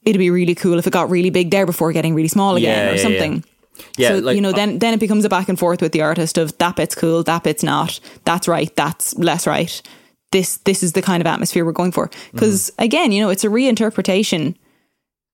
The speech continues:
Speaker 1: but it's also a, a collaboration. You know, someone is giving me a song to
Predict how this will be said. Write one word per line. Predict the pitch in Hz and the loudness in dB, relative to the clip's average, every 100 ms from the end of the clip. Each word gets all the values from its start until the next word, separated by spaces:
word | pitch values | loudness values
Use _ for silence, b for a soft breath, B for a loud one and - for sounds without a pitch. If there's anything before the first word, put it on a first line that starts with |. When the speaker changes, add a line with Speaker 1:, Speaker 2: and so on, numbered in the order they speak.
| - _ _ _ | -20 _ _ _
Speaker 1:
but | 214 | 0
it's | 214 220 | 2 2
also | 233 277 226 180 - - | 0 2 0 0 -2 -4
a, | 202 - - 196 - | -4 -2 -2 -2 -2
a | |
collaboration. | - 196 196 170 202 196 165 | 0 0 2 2 0 0 0
You | |
know, | 180 | 0
someone | 175 202 214 | 2 2 2
is | 202 185 170 B B B | 2 0 -2 B B B
giving | - 202 202 196 | 0 2 2 2
me | 185 160 | 2 0
a | |
song | 175 165 170 151 131 190 - | 0 0 0 0 -2 -6 -4
to | 175 156 156 | 0 0 -2